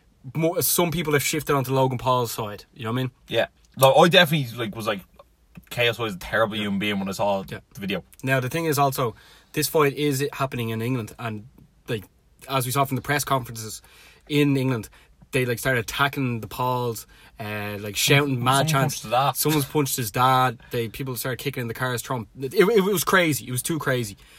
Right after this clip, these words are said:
Speaker 1: Um, I think the majority of people, the ma-, there's gonna be, like, twenty thousand people in the stadium.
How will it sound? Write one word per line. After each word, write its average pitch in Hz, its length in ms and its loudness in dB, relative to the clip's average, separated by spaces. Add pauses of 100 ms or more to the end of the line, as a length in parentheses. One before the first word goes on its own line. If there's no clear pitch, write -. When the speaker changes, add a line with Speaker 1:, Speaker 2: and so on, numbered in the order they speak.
(200)
Speaker 1:
Um, 123 400 -2 (840)
I 151 100 -2
think 180 320 0 (380)
the 151 80 -4
majority 175 320 2
of 143 40 -6
people, 180 180 0
the 143 100 -6
ma-, 143 100 0 (300)
there's 143 160 0
gonna 202 120 -2
be, 247 60 -2
like, 202 140 0
twenty 165 200 -4
thousand 135 300 -4
people 123 200 -2
in 113 80 -4
the 101 60 -8
stadium. 131 380 -6